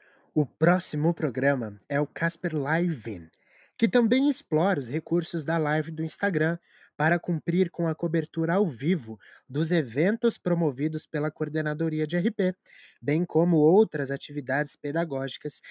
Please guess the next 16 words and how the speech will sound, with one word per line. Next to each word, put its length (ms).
que 100
possam 460
maximizar 1160
a 100
sua 300
experiência 760
e 140
aprendizado 880
com 180
a 80
cobertura 600
em 180
tempo 320
real 460
desses 360
eventos. 760